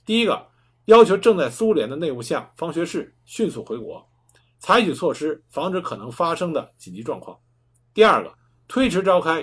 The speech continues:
原来计划在八月二日举行的中央全会，以便做好更充分的准备。随后，金日成、金一、崔庸健和朴正爱分别找朴昌钰、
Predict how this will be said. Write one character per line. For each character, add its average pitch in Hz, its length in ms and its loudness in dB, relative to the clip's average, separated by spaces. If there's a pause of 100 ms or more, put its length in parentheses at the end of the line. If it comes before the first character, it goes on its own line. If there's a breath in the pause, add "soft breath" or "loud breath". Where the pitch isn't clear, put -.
原 135 100 -6
来 165 120 -6
计 165 180 -4
划 127 180 -2
在 113 120 -4
八 165 180 -4
月 156 60 0
二 160 320 0
日 104 80 -6
举 110 160 -18
行 107 140 -16
的 101 80 -14
中 123 140 -12
央 123 100 -10
全 - 180 -20
会， - 240 -8 (480 soft breath)
以 127 140 -8
便 196 160 -2
做 190 160 6
好 104 140 -2
更 147 200 -6
充 185 200 -8
分 170 100 -4
的 101 80 -12
准 - 220 -18
备。 110 200 -12 (680)
随 214 200 8
后， 226 400 6
金 214 160 0
日 185 120 2
成、 175 340 -14 (140)
金 180 160 -6
一、 190 360 -8
崔 - 180 -6
庸 185 120 -4
健 175 300 -4
和 127 120 -14
朴 127 200 -10
正 156 120 -6
爱 147 200 -8 (440)
分 233 200 4
别 185 160 2
找 101 340 -4
朴 135 160 -4
昌 165 180 -2
钰、 143 200 -6